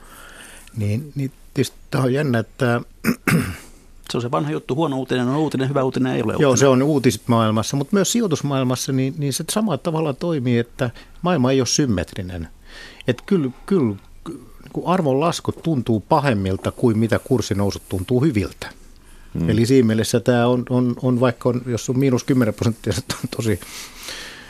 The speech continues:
Speaker 1: alkaa jo, jo, jo hermostuttaa, mutta plus kymmenen prosenttia, niin se tuntuu vaan niinku kohtuullisen hyvältä. Että ja siinä mielessä ei ole symmetrinen maailma. Ja se on mie-, se on iso osa sijoittamisesta, mitä enemmän sitä miettii,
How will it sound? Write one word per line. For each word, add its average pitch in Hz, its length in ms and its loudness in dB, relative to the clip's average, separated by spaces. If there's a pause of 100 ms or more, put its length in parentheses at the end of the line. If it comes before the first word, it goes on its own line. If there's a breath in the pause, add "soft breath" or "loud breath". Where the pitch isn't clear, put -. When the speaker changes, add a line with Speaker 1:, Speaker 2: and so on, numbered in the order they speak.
(160 loud breath)
Speaker 1:
alkaa 104 320 -2
jo, 113 380 0
jo, 110 280 -2
jo 113 120 -2
hermostuttaa, 120 600 -2
mutta 113 180 0
plus 135 200 4
kymmenen 120 320 4
prosenttia, 107 480 -2
niin 107 100 0
se 107 60 -6
tuntuu 113 300 -2
vaan 160 120 0
niinku 135 160 0
kohtuullisen 92 500 2
hyvältä. 76 340 -2
Että - 260 -6
ja 92 100 0
siinä 120 160 4
mielessä 101 240 -2
ei 107 100 0
ole 101 60 -2
symmetrinen 90 560 -2
maailma. 87 380 -2
Ja 90 160 -4
se 120 100 -2
on 104 140 0
mie-, 123 240 2
se 131 140 2
on 120 120 0 (520 loud breath)
iso 139 340 2
osa 104 200 0
sijoittamisesta, 95 680 -4
mitä 101 220 -2
enemmän 120 320 0
sitä 95 220 -6 (320)
miettii, 117 600 -2